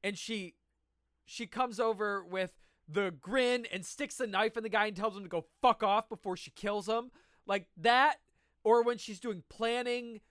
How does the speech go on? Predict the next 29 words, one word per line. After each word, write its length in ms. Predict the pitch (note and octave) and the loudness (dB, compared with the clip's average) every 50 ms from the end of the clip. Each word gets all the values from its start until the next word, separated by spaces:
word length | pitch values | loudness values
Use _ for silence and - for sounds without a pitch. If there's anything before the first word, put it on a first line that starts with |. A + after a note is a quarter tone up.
| _ _ _ _ - | _ _ _ _ -14
that 360 | D3+ D3+ B3 C#4+ D4+ C#4+ - | -4 0 2 2 2 0 -4
stuff 280 | - - C#4+ C4 A#3+ - | -4 0 0 0 0 0
worked 380 | A3 F3+ F#3+ A3+ B3+ G#3+ - | -2 0 0 0 0 0 -2
really 160 | A3+ G3 E3+ D#3+ | -6 -4 -4 -4
well. 240 | D#3 D#3 D3+ D#3 D3+ - | -4 -4 -4 -4 -4 -6
And 80 | F#3 F3+ | -8 -8
if 80 | - | -8
we 80 | G#3+ A#3 | -6 -6
would 120 | B3 C#4 | -6 -4
have 80 | C#4+ B3 | -4 -2
had 120 | C4 B3+ | -2 -2
a 60 | B3 | -2
more 440 | A3 G#3+ G3+ G3+ G3+ F#3+ F#3 F3 D#3+ _ _ _ _ _ _ _ _ - C#3 | -2 -2 -2 -2 -2 -2 -4 -6 -8 _ _ _ _ _ _ _ _ -16 -8
Danny 380 | - G3+ G#3+ A#3 A#3+ A#3+ G#3+ - | -2 0 2 2 2 0 -4 -4
Ocean 420 | E3 F#3 G#3 G#3+ - A3+ F3+ F3 E3 | -4 -4 -4 -4 -4 -8 -8 -8 -10
style, 600 | - - - G3+ F3+ F3 E3 E3 D#3+ D#3 D3+ - - | -10 -6 -2 0 0 2 2 0 0 -2 -4 -6 -8
instead 400 | D#3+ E3 D3+ - - A3 G3+ G3 | -12 -12 -10 -4 -2 0 2 2
of 200 | G3 F#3 D#3 C#3 | 0 0 -2 -4
her 240 | D#3+ G3 G#3 G3 F3 | -4 -4 -4 -4 -4
being 460 | C3+ - G#3 G#3+ G3+ F#3+ E3+ E3 - _ _ _ _ _ - | -6 -6 -6 -6 -6 -6 -8 -10 -16 _ _ _ _ _ -2
in 180 | G3+ A#3 A#3 | 0 0 0
the 160 | A#3 A3 F#3 - | -2 -4 -4 -2
action 720 | D#3+ F3 F#3 F#3+ - - - G3 F#3+ F3+ F3 D#3+ E3 D#3 - - | 0 2 2 2 0 -4 -6 -4 -4 -4 -4 -6 -8 -12 -10 -6
and 480 | E3 E3 D#3+ D#3 D3+ D3 D3 D3+ C#3+ - _ _ _ _ _ _ - | -4 -4 -4 -4 -6 -6 -8 -10 -14 -18 _ _ _ _ _ _ -6
trying 380 | - B3+ A3 G#3+ G#3+ G#3+ G3+ | 0 2 2 4 2 0 -2
to 120 | - - F3+ | -6 -10 -10
be 340 | - G3 F#3+ F#3 F#3 F3 E3 | -8 -8 -8 -6 -6 -6 -4
like 280 | D#3+ D#3+ D#3 D3+ - D#3+ | -4 -4 -4 -4 -4 -6
a 180 | D3 C#3 C3 | -8 -8 -10